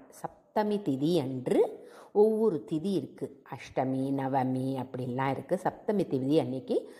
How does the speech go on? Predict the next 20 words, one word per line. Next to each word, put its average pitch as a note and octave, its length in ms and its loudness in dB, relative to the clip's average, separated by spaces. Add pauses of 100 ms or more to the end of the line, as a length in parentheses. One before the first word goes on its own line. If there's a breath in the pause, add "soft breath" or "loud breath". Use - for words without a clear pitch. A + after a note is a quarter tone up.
(140 loud breath)
ரத D3 280 -6
சப்தமி C#3+ 640 -2
கொண்டாடுறோம். - 640 -6 (960 loud breath)
இதனை A3 580 4
சூரிய D#4 720 2
ஜெயந்தி, C#3 840 -4
அதாவது C3 500 -6 (100)
சூரியனோட F#3+ 680 2 (460 loud breath)
பிறந்த G#3+ 400 2
நாளாவும் C#3 580 0 (340)
கருதுறோம். B2+ 400 -2 (400 loud breath)
இந்த A3+ 280 2
ஆண்டு A#3 500 0
பிப்ரவரி G3 500 0
பத்தொன்பதாம் E3 640 -4
தேதி C#3 220 -2
வெள்ளிக்கிழமை D#3 680 -2
ரத D#3 300 -8
சப்தமி D3 520 -4 (120)
கொண்டாடப்படுகிறது. B2+ 840 -6